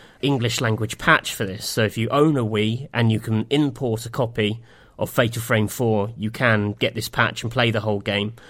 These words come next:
Um, I'm not gonna claim to be any big Fatal Frame expert or know where this necessarily sits in the series. So, you know, there may be a better Fatal Frame. I, I, I think there's a lot of love for Fatal Frame two,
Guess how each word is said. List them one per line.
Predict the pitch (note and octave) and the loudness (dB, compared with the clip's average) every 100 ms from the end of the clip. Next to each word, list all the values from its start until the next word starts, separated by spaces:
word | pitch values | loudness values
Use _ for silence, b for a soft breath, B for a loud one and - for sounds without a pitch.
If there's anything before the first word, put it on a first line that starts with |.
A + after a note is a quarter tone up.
| B B | B B
Um, | - E3 - _ _ _ | 0 0 -4 _ _ _
I'm | F#3+ | 2
not | A3+ B3 | 2 0
gonna | G#3+ E3+ - - | 0 -2 -2 0
claim | G3 D#3+ D3 | 4 4 2
to | |
be | - C#3+ A#2+ | 0 0 2
any | C#3 C#3 | 2 0
big | A#2 - C#3+ C3 A#2 | -2 0 4 4 2
Fatal | - B2+ B2 | 0 2 2
Frame | A2 B2+ A#2 A#2+ | -2 2 4 4
expert | A2+ - - A2+ A2 - | 2 -2 2 0 2 0
or | B2+ | 0
know | B2+ C3 B2+ B2+ | 2 2 0 2
where | B2+ A#2+ | 0 2
this | A#2+ - | 0 0
necessarily | B2 - - C3 A#2 A#2 | 0 2 2 4 4 2
sits | A#2 D3 - - | 2 0 0 -4
in | A2+ | -2
the | G#2+ | -4
series. | - A#2+ G#2 G2 A2 | -2 -2 -2 -4 -6
So, | - A#2+ A2+ A#2 B B B _ _ | -2 -2 -2 -6 B B B _ _
you | C#3 B2+ G#2+ | -6 -4 -4
know, | - A2 F#2 - - - | -6 -16 -16 -20 -20 -6
there | A#2+ C3+ | 2 4
may | C#3+ C#3+ C3 | 4 4 2
be | B2 | 2
a | A#2 | 4
better | A#2 A2 | 4 2
Fatal | - A2+ - G2+ | 2 0 0 -6
Frame. | - G#2+ G#2 G2+ G2 | 0 2 2 0 -2
I, | G#2+ G#2 G2 - | -2 -2 -4 -6
I, | G#2+ - | -6 -8
I | |
think | A2 A#2 - | -4 -2 -2
there's | G#2+ A2 | -4 -2
a | |
lot | G#2+ A2 G#2 | 0 0 0
of | G#2+ G2 - - | -4 -8 -16 -12
love | G#2 A2 G2+ | -4 -2 -2
for | - - A#2 | -6 -8 -2
Fatal | A2+ F2+ | -2 -2
Frame | G#2 A2 G2 | -4 -4 -4
two, | - - G#2+ F#2+ | -6 0 0 0